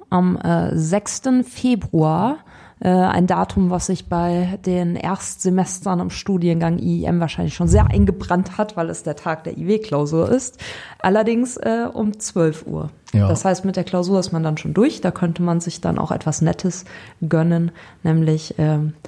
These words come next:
Speaker 1: diese Vortragsreihe zum Lesen im digitalen Wandel.
Speaker 2: Genau.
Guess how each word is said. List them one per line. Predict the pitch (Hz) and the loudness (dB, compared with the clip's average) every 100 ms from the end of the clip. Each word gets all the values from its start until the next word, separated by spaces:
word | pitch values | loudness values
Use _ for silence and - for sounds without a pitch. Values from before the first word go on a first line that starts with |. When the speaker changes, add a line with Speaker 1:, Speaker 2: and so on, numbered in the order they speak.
| - _ - | -20 _ -8
Speaker 1:
diese | 160 151 | -4 -4
Vortragsreihe | - 151 - 151 - - 156 151 147 | -2 -4 -2 -6 -6 -2 0 0 -2
zum | - 160 | -4 2
Lesen | 170 170 170 | 4 4 2
im | 160 151 | 2 0
digitalen | 151 147 - 147 160 | -2 -6 -4 -4 -4
Wandel. | 151 151 156 151 - _ - | -6 -8 -10 -16 -20 _ -6
Speaker 2:
Genau. | - 104 85 | 0 2 2